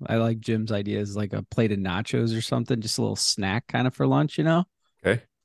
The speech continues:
Speaker 1: Uh, take a nap after and turn the T V down, just, just a little bit of volume, but nice and, you know, draw the
Speaker 2: <laughs>
Speaker 1: shades, nice and dark.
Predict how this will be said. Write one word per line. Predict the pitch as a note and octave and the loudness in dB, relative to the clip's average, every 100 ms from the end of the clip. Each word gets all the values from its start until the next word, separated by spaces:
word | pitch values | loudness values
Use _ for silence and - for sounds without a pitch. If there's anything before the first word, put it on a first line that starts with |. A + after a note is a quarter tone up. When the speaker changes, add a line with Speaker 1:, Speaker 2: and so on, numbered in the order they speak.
| _ - | _ -6
Speaker 1:
Uh, | A2+ G#2+ G#2 G#2 _ | -4 -2 -2 -4 _
take | - B2+ | 0 2
a | C3 | 4
nap | B2+ A2 A2+ - - | 2 2 0 -2 -2
after | G#2+ G#2 A2+ G#2+ G#2+ G#2+ - | -2 -2 -4 -2 -2 -4 -4
and | A2 G#2+ | -2 0
turn | A#2+ A2 | 0 0
the | A2 | 0
T | B2 A2 | 0 0
V | G#2+ | -2
down, | G2 F#2+ G2+ | -2 -6 -6
just, | A2+ - A#2+ | -8 -8 -8
just | A2 B2+ C3 - | 0 2 2 0
a | |
little | B2 C3 B2+ | 2 4 4
bit | B2+ C3 | 2 2
of | B2 | 2
volume, | A#2+ A#2+ B2 C3+ | 2 0 0 -2
but | A#2+ G2+ | -2 -2
nice | G2+ G2+ G#2+ - | -2 -2 -2 -6
and, | G#2 G2+ - | -6 -8 -4
you | A2 G#2 | 0 0
know, | G2 | 0
draw | G2 A2 | 0 2
the | A2 | 4
Speaker 2:
<laughs> | |
Speaker 1:
shades, | - B2+ A2+ A2+ A2+ | 4 4 2 -2 -4
nice | G#2 A2+ C3 | -8 -6 -6
and | A#2 | -2
dark. | A2+ A2 A2 A2 - | 0 2 2 -2 -8